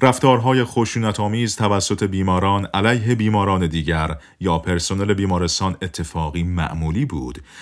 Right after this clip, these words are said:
بیماران در فرایند مراقبت و بهبودیشان به هیچ عنوان مداخله داده نمی‌شدند. آنها در داخل بخش در فعالیت‌هایی که به بهبودشان کمک می‌کرد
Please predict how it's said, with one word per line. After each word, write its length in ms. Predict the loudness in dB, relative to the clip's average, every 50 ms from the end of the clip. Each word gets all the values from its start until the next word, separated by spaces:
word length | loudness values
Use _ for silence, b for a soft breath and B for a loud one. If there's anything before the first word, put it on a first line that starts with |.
| B B B
بیماران 500 | 4 6 8 8 8 8 6 6 4 4
در 180 | 4 4 2 2
فرایند 560 | 2 2 4 4 6 4 4 2 2 2 2
مراقبت 720 | 2 2 4 4 4 2 2 2 0 0 0 0 0 -2 -2
و 60 | 0
بهبودیشان 760 | 2 2 2 0 -2 -2 0 0 0 0 0 0 -2 0 2
به 80 | 2 0
هیچ 400 | 0 0 0 0 0 -2 -4 -6 -4
عنوان 440 | -2 -2 0 0 0 0 0 0 0
مداخله 640 | 0 0 0 0 -2 -2 -4 -4 -4 -4 -2 -2 -2
داده 320 | -2 -2 -4 -2 -2 -2
نمی‌شدند. 800 | -2 -2 -2 -2 -2 -4 -4 -6 -8 -8 -10 -12 -14 -16 -18 -20 -20 _ _ _ _ _ _ _ _
آنها 360 | 6 6 6 6 6 4 4 6
در 220 | 6 6 6 6
داخل 520 | 6 6 6 6 6 6 4 2 2 0 0 -2
بخش 380 | -2 -2 -2 -2 -2 -4 -6 -4
در 200 | 0 0 0 0
فعالیت‌هایی 920 | 0 -2 -2 -2 0 0 0 2 2 2 0 0 0 0 0 0 0 0
که 220 | 0 0 0 -2
به 220 | 2 2 2 2 2
بهبودشان 720 | 4 4 4 4 4 2 2 2 2 2 0 -2 -2 -2
کمک 400 | -2 -2 -2 -2 -2 -4 -6 -8
می‌کرد 480 | -6 -4 -2 -2 -2 -2 -2 -6 -8